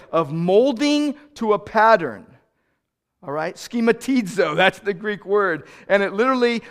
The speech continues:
is to mold into something, into the form where now it's imitating even the conduct and the character of the thing you're getting molded into.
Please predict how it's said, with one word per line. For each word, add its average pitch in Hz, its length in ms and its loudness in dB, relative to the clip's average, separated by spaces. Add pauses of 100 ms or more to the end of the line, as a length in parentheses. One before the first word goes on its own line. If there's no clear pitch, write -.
is 196 220 0
to 214 160 -2
mold 262 560 4
into 294 480 -4
something, 180 680 -2 (280)
into 320 440 -2
the 302 100 -2
form 220 560 2 (160)
where 208 220 4
now 233 240 4
it's 214 180 -2
imitating 240 840 2 (240)
even 226 320 2
the 196 100 -2
conduct 285 540 2
and 220 100 -4
the 202 60 -2
character 269 480 4
of 196 80 -4
the 202 80 -8
thing 269 240 -2
you're 262 80 -4
getting 240 220 -4
molded 226 340 0
into. 190 480 -6